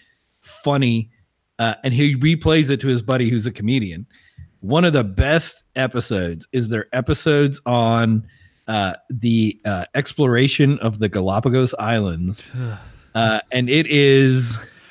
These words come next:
Speaker 1: I'll give you the name in just a second, but it's, it's, uh, the boat that they took there, uh, is the name of the episode.
Speaker 2: Mm-hmm.
Speaker 1: Whatever that boat is, I can't recall. Uh, but yeah, The Dollop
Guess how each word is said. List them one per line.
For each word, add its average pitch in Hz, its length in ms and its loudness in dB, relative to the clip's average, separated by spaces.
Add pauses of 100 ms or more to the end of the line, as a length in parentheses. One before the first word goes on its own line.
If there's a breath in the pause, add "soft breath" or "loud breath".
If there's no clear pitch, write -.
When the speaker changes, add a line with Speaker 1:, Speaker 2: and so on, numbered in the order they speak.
Speaker 1:
I'll 120 120 -2
give 135 120 -2
you 143 60 -2
the 143 140 0
name 131 220 0
in 120 60 -2
just 117 220 -4
a 123 60 -4
second, 98 420 -4
but 101 200 -4 (840 soft breath)
it's, - 340 0 (100)
it's, 135 360 -2
uh, 127 180 -12
the 127 180 0
boat 127 300 0
that 147 120 -2
they 165 100 2
took 170 260 -4
there, 170 320 0 (480)
uh, 110 360 -2
is 113 160 -2
the 110 80 0
name 113 240 0
of 127 60 0
the 131 120 2
episode. 143 500 0 (100)
Speaker 2:
Mm-hmm. 120 280 -2 (600)
Speaker 1:
Whatever 123 240 -2
that 120 200 0
boat 107 200 0
is, 113 180 0
I 95 80 -4
can't 113 200 -6
recall. 107 460 -4 (760 soft breath)
Uh, 101 280 -2 (140)
but 113 360 -2 (100)
yeah, 110 240 -2
The 85 180 -6
Dollop 143 500 0